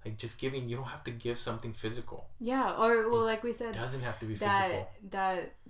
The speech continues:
Speaker 2: the best present
Speaker 1: Mm-hmm.
Speaker 2: you can ever give
Speaker 1: Is presence.
Speaker 2: is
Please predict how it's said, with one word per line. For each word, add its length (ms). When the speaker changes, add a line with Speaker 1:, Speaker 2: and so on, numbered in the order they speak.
Speaker 2:
the 120
best 600
present 560
Speaker 1:
Mm-hmm. 280
Speaker 2:
you 160
can 260
ever 240
give 400
Speaker 1:
Is 80
presence. 340
Speaker 2:
is 160